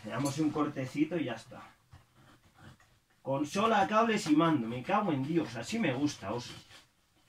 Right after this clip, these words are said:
Es que es lo único que, que puto quería, tío. Una puta Play. Que funcione el lector y que fu-, y que funcione y un puto mando, tío. Y encima original, que llevo cuatro años, cuatro años sin ser capaz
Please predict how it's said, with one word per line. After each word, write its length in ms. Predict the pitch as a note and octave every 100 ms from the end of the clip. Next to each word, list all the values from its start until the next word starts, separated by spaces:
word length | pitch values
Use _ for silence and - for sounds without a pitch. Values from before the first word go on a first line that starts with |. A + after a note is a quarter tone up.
| -
Es 140 | F3+ -
que 120 | C4
es 60 | A3+
lo 120 | A3+
único 300 | B3+ G3 D#3+
que, 140 | D#3+
que 120 | -
puto 400 | D3+ A3+ A#3+ G#3+
quería, 340 | C3+ D3 A#2+ G#2
tío. 200 | A#2+ G2+ - -
Una 300 | E3 A#3 A3+
puta 360 | - G3 D#3+ C3+
Play. 360 | - A2+ G2+ - - - - - -
Que 140 | C#3
funcione 540 | D3+ D3+ D3 F3+ G3+
el 80 | F#3
lector 500 | D#3+ D#3 - G#3+ A#3
y 100 | D3
que 140 | C#3+ D3
fu-, 180 | B2+ -
y 80 |
que 120 | - C#3+
funcione 580 | C#3 C#3+ D#3+ G3 B3 B3 - - -
y 80 |
un 160 | F3+ F#3+
puto 320 | G3+ A3+ E3
mando, 340 | D3+ C#3 G#2+ G#2
tío. 280 | C3+ G2+ -
Y 80 | C3
encima 400 | C3+ G#3+ C4 B3+
original, 680 | - D3 C3+ C3+ D3 D#3 G2+
que 140 | - C3+
llevo 280 | G#3 D#3+ - - - -
cuatro 460 | - D#3+ G#3+ A3+ F3
años, 420 | G#3 B3 B3+ - -
cuatro 400 | D3+ G#3 E3+ E3+
años 200 | G3+ A3+
sin 180 | E3+ D#3
ser 160 | F#3+ E3+
capaz 480 | F3+ E3+ G3+ A3+